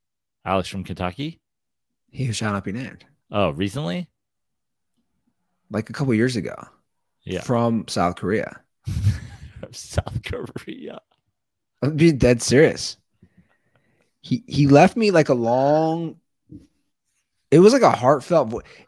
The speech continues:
Speaker 2: it was, he had learned my parents had died, and he left me, like, a voicemail apologizing, I think. I think I kept it.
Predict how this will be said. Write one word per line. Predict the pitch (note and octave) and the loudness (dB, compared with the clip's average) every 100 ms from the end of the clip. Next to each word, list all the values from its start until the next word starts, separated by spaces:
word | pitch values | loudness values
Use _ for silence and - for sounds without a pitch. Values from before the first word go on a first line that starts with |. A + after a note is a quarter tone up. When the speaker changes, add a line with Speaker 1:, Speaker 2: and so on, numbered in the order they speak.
| - | -2
Speaker 2:
it | C3+ | 0
was, | D3 C#3 | 0 -2
he | - | 2
had | D#3 C#3+ | 2 2
learned | D#3 E3+ | 0 0
my | D3 | -2
parents | A#2 B2 A#2+ A#2 | -2 -4 -6 -6
had | G2+ | -10
died, | D#2+ C2+ A#1 A1 - _ - | -10 -10 -10 -14 -20 _ -18
and | F#2 | -14
he | F#2 | -10
left | F#2 - | -8 -10
me, | G#2 F2+ | -10 -10
like, | D#2+ D2 C2 - - _ _ _ _ _ _ _ _ _ _ _ _ _ - | -10 -10 -12 -20 -20 _ _ _ _ _ _ _ _ _ _ _ _ _ -20
a | - - | -20 -14
voicemail | D#2 - E2 D2 C#2+ D2 C#2+ _ _ _ _ _ _ _ _ _ _ _ _ _ _ _ _ _ _ _ _ _ _ _ _ _ _ - | -10 -10 -10 -10 -10 -12 -14 _ _ _ _ _ _ _ _ _ _ _ _ _ _ _ _ _ _ _ _ _ _ _ _ _ _ -20
apologizing, | - - - D#2+ G2 C3 C#3+ E3 | -18 -14 -8 -8 -6 -6 -4 -4
I | E3 | -4
think. | F3 F#3 F#3+ - _ - | -4 -6 -8 -10 _ -2
I | E3+ | 0
think | G3+ D4 | 0 0
I | |
kept | - - A#2 - | -2 -4 -8 -8
it. | - - | -16 -16